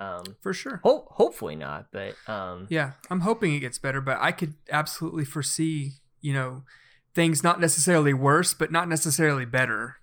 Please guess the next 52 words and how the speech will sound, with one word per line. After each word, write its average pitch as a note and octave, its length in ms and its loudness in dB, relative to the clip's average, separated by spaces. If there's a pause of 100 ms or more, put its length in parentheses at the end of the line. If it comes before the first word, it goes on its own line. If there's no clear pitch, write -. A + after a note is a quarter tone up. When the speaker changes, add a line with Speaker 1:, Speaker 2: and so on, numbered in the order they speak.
Speaker 2:
by C3+ 100 -2
this C3 160 0
Speaker 1:
Yeah. A#2+ 160 4
Speaker 2:
time - 100 -4
next - 280 -6
year. - 260 -12 (500)
Speaker 1:
Yeah, G#2+ 340 2
for D#3 160 0
sure. G2+ 420 -2 (460)
Um, G#2 520 -2 (720)
well, F3 100 6
I G#3 60 8
mean, A3+ 300 6
either A#3 260 6
way, F#3 200 8
it C#3 80 -2
sounds F#3 220 4
like D3 100 2
it's B2 120 -2
gonna B2+ 100 0
be A#2 120 -2
a A2 60 0
nice G#2 360 -4
night. F2+ 300 -6
I G#2 100 -8
mean, A2+ 220 -4
Speaker 2:
Yeah, D4 100 6
Speaker 1:
like, A#3 80 4
Speaker 2:
we're - 80 4
gonna E4 140 4
Speaker 1:
you G3+ 40 6
Speaker 2:
make D3+ 100 4
Speaker 1:
know, G2 60 -4
Speaker 2:
the B2+ 60 -4
best B2 340 -2
of B2+ 100 -2
it, D3 60 4
Speaker 1:
what, G#3 100 8
uh, G3+ 120 8
Speaker 2:
that's D3 180 6
for C#3 120 -8
Speaker 1:
what F3 160 6
Speaker 2:
sure. F3 320 6
Speaker 1:
are, C#3 40 0
what D#3 140 2
are E3+ 40 0
the D3 100 2
kids D3+ 260 -4
gonna A2+ 200 -4
be G2 120 -8
this F#2 240 -12
year? D#2+ 260 -14